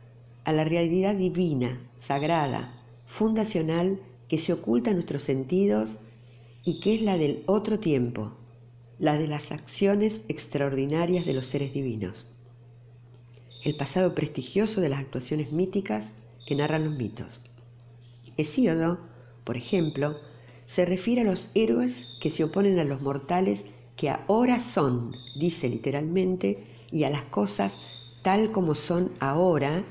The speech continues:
entre comillas, para indicar una oposición a lo que era antes, en los tiempos de la historia sagrada que narran los mitos. Al tratarse en esa realidad sagrada de sucesos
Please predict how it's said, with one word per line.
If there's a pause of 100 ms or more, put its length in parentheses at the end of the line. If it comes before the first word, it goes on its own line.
(480)
entre
comillas, (640)
para
indicar
una
oposición
a
lo
que
era
antes, (480)
en
los
tiempos
de
la
historia
sagrada (420)
que
narran
los
mitos. (1400)
Al
tratarse
en
esa
realidad
sagrada
de
sucesos